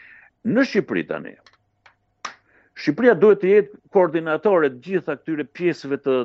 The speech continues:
të, të, të, të, të tjera të, të shqiptarisë. Ë, duhet të jetë një koordinatore e mirë.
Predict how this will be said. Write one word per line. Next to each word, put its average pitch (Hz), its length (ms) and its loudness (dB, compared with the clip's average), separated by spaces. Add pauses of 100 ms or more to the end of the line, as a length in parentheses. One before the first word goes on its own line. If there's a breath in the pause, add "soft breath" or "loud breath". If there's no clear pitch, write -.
të, 127 100 -8
të, 113 240 -8
të, 120 140 -6
të, 110 160 -14 (100)
të 107 160 -14
tjera 123 300 0
të, 90 180 -20
të 92 160 -20
shqiptarisë. 95 540 -4 (760 soft breath)
Ë, 135 180 4
duhet 185 260 -2
të 226 80 -4
jetë 202 100 -4
një 175 60 -6
koordinatore 151 640 0
e 113 40 -4
mirë. 92 280 -8